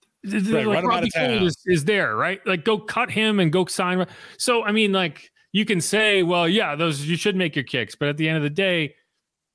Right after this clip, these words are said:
Speaker 2: he gave you a chance, right? Like, he kept you in the game. If he misses two or three of those kicks, you think we're not talking about, like, "We need a new kicker"? Of course you are. So just in the sense of, like,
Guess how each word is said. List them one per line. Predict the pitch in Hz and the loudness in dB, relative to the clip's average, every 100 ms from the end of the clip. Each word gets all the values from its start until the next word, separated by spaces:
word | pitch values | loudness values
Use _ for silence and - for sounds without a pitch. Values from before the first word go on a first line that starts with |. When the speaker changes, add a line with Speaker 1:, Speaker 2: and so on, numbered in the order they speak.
| - | -10
Speaker 2:
he | - 185 | -4 0
gave | 214 208 | 0 0
you | 208 | 0
a | 196 | -2
chance, | - 208 131 - - - | -2 -2 -4 -8 -14 -4
right? | 147 156 165 | -2 -2 -4
Like, | 156 139 - | -4 -4 -4
he | 165 165 160 143 139 - _ - | 0 2 4 2 0 -8 _ -6
kept | 165 165 | -6 -2
you | 175 | 0
in | 180 | 2
the | 165 | 2
game. | 143 147 147 143 143 - _ _ _ | 0 -2 -2 -2 -4 -8 _ _ _
If | 160 - | -4 0
he | 214 | 2
misses | 170 190 220 190 - _ _ | 2 0 -2 -4 -4 _ _
two | - 170 | -2 0
or | 190 | 0
three | - 180 | 0 2
of | 185 | 2
those | 165 | -2
kicks, | - 160 - - - - _ _ _ _ _ _ | -2 -6 -6 -10 -10 -18 _ _ _ _ _ _
you | 139 | -2
think | 147 180 | -2 -2
we're | 180 | 0
not | 170 165 175 | 0 -2 -4
talking | 156 156 175 | -2 0 -2
about, | 170 175 175 | -2 -2 -2
like, | 156 127 - | -2 -4 -6
"We | 139 135 156 | -4 2 4
need | 151 147 | 4 2
a | |
new | 139 143 | 2 0
kicker"? | - 143 - 208 202 _ _ | -2 -6 -4 -6 -6 _ _
Of | - | -2
course | 285 311 147 | 0 0 -2
you | 104 | -2
are. | 85 - _ _ | -4 -8 _ _
So | - 175 156 135 - _ - | -2 0 0 -2 -12 _ -4
just | 202 196 | -4 0
in | 214 | 0
the | 175 | 0
sense | 151 151 147 | 0 -4 -6
of, | 117 | -4
like, | 113 | -4